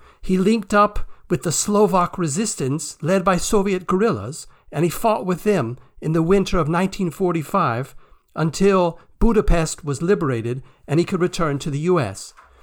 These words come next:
Now, the experience was traumatic, and he would not talk about it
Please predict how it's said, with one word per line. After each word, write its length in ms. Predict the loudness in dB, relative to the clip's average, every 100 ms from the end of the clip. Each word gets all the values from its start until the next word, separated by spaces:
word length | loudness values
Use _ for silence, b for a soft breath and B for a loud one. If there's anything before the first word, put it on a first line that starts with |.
| b
Now, 120 | 0
the 80 | 0
experience 680 | 0 -4 0 2 2 0 0
was 160 | -4
traumatic, 680 | -2 -4 -2 -2 -4 -10 -18 b b b b b b
and 140 | 0 2
he 40 |
would 160 | 2 2
not 380 | 2 0 0
talk 300 | 2 2 2
about 320 | -4 -6 -10
it 120 | -12